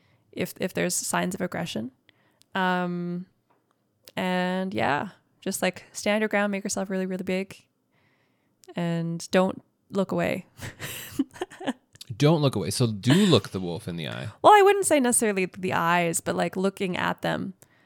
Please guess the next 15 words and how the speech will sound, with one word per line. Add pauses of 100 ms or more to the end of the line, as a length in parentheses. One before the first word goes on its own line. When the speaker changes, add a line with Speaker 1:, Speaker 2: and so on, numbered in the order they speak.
(200)
Speaker 1:
'Cause
the,
the
thing
is,
if
you
turn
around,
then
it's
an
opening
for
them.